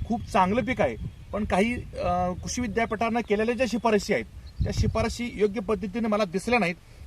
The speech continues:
त्याच्यामध्ये ज्या काही सुधारणा करणं गरजेचं आहे, त्याच्यामध्ये कृषी विद्यापीठानं जी शिफारस केलेली आहे, त्याच्यामध्ये हळदीचे जे बेड असायला पाहिजेत, ते साधारणपणे दोन ते अडीच फूट असणं गरजेचं आहे.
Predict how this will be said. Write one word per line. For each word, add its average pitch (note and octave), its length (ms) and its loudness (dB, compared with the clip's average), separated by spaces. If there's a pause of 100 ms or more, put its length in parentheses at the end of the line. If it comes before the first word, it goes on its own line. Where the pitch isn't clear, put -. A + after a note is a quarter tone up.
त्याच्यामध्ये A3 400 -2
ज्या A3+ 160 6
काही A#3 140 0
सुधारणा A3+ 360 0
करणं G#3 360 -2
गरजेचं G3+ 300 2
आहे, C3 160 0 (360)
त्याच्यामध्ये G#3+ 420 -2
कृषी F#3 300 -4
विद्यापीठानं A#3 580 0
जी A#3 140 -2
शिफारस A#3 400 2
केलेली F#3+ 280 4
आहे, A2 100 -4 (420)
त्याच्यामध्ये A3+ 600 0 (580)
हळदीचे F#3 520 0
जे B3+ 140 4
बेड A3+ 340 6
असायला A#3 280 8
पाहिजेत, C3+ 280 2 (400)
ते G#3 60 -2
साधारणपणे A3+ 480 2
दोन A3 280 0
ते B3 120 0
अडीच G3 460 2
फूट - 160 -6 (100)
असणं G#3 300 0
गरजेचं G#3 360 0
आहे. - 340 -8